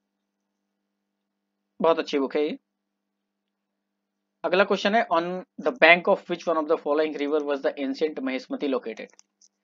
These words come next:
सोलह महाजनपदा में से, इसमें से एक अवंती भी था, जो उज्जैन, जिसकी capital थी उज्जैन। Northern part में उज्जैन था और southern part में Maheshmati था, जो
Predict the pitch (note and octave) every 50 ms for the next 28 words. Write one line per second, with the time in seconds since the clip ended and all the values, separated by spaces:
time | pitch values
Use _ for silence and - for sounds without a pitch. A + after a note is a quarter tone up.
0 | _ _ _ _ _ _ - - _ _ _ _ _ _ _ - - F3+ F#3 G#3+
1 | A3 G#3 G3 G3+ F#3 G3 F#3+ F3+ F#3+ F3 F3+ F#3 F#3 F3+ E3+ - G3 F#3+ E3+ -
2 | - F3+ E3+ - F3 E3+ D#3+ - - E3 D3 D3+ D3+ D3 E3+ E3 E3 D#3+ C#3+ D3+
3 | D#3 - _ _ _ _ _ _ _ _ - D#3 C#3 C3 C3 - D#3 C#3+ C3 -
4 | D#3 C#3+ D3 F3 - _ _ _ _ _ _ _ _ _ _ _ _ _ _ _
5 | _ _ _ _ _ _ _ _ _ _ - - - _ _ _ _ _ _ _
6 | _ _ _ _ _ _ - D#3+ - A3+ G3+ G3+ F3+ F3+ F#3 F#3+ G3+ G3 G3 G#3+
7 | F3+ D#3+ C#3+ C#3 D#3+ F3 G#3+ B3 - _ _ _ _ _ _ _ _ _ _ _
8 | _ _ _ _ - D3+ D3 C#3+ D3+ D3 F#3 F#3 F3+ F3+ F3+ E3+ E3+ F3 E3+ E3
9 | D3 C3+ D3+ D#3 E3 D#3+ - F3+ D#3 D3 - D3 C3+ C#3 D#3+ D#3 C#3+ C#3 C3+ B2+
10 | C3+ C#3+ D3+ C#3+ C3 B2+ B2+ - B2 G#2+ A2+ G#2 - - A#2 _ _ _ _ _
11 | - A#2+ A#2 A2+ A2+